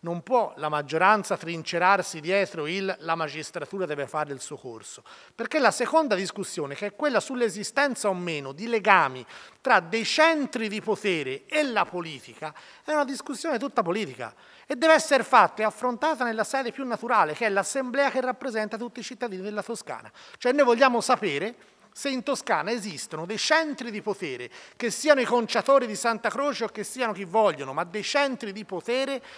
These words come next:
che decidono al posto dei cittadini chi fa l'assessore, chi fa il dirigente in Regione Toscana,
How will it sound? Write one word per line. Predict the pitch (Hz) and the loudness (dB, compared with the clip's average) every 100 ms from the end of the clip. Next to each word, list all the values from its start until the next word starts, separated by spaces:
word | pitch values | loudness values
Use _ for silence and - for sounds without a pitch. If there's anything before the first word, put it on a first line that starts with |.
| - - | -20 -12
che | - 262 151 143 | 2 4 4 2
decidono | 262 - - 277 170 143 120 - | 2 4 2 2 2 -2 -6 -4
al | 165 185 | 2 2
posto | 185 294 269 202 | 6 6 6 4
dei | 190 | -6
cittadini | - 202 - 165 254 254 247 - - _ _ | -6 -8 -6 -4 -4 -4 -6 -10 -20 _ _
chi | 320 | 0
fa | 302 269 | 4 6
l'assessore, | 233 214 - 170 - 254 262 254 - - _ | 6 6 2 -6 2 6 6 4 -2 -18 _
chi | 285 | -2
fa | 277 269 | 2 6
il | 240 | 6
dirigente | 202 214 190 220 214 196 - | 4 0 2 6 6 6 0
in | 196 190 208 196 190 | -2 -2 -2 -2 -2
Regione | 180 180 170 180 170 | -2 -2 0 -2 -2
Toscana, | 170 - 254 254 254 254 | -8 -2 4 6 6 4